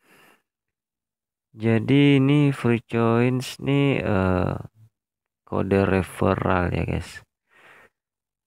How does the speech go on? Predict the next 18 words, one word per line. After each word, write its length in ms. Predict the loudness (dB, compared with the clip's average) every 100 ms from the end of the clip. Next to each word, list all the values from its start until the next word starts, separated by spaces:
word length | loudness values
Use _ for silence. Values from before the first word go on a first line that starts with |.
| _ _ -8
Jadi 160 | -6
teman-teman 400 | -2 -2 -2 -2
sekalian 400 | -2 0 0 2
bisa 320 | 0 0 -2
membagikan 640 | -2 0 -2 -2 -4 -6 -4
kode 320 | -2 2 2
referral 640 | 2 0 0 2 2 2
ini 400 | 2 0 0 0
untuk, 480 | -2 -4 -8 -12 -12 -10
eh, 480 | -4 -2 -2 -6 -12 -20 _ _ _ _ _ _ _ _ _ _ _ -12
teman-teman 800 | -6 -4 -4 -4 -2 -2 0 0
yang 400 | 0 -2 -2 -2
membutuhkan 1040 | -2 -2 -6 -8 -12 -14 -6 -4 -4 -6
ya, 320 | -8 -10 -14 _ -16
membutuhkan, 1120 | -12 -10 -12 -16 -18 _ -8 -6 -4 -6 -10 -12 -8
eh, 200 | -8 -6
kode 240 | -8 -6
ini. 640 | -4 -4 -4 -4 -6 -8